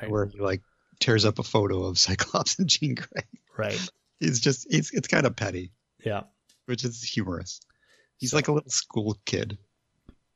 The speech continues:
Speaker 1: Does
Speaker 2: Mad about his crush liking somebody else.
Speaker 1: Yeah, I don't remember,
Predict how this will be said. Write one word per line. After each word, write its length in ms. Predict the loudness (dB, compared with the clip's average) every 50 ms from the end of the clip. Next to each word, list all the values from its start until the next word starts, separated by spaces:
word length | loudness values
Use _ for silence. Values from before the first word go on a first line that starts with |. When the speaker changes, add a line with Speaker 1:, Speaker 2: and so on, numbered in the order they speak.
| _ _ _ _ _ _ 4
Speaker 1:
Does 380 | 6 8 10 10 8 6 2 0
Speaker 2:
Mad 60 | -4 -10 _ _ 0 0
about 60 | 2
his 160 | 4 4 4 2
crush 400 | 2 2 2 4 4 2 2 2
liking 300 | 2 2 4 4 4 4
somebody 340 | 4 2 2 2 0 0 0
else. 280 | 0 -2 -2 -4 -10 -14 _ _ _ _ _ _ _ _ _ _ -20 -20 _
Speaker 1:
Yeah, 320 | 0 2 2 2 2 -2 -4 -6 -6
I 200 | -2 2 4 4
don't 120 | 4 4
remember, 680 | 4 4 4 4 6 6 6 6 6 4 2 0 -4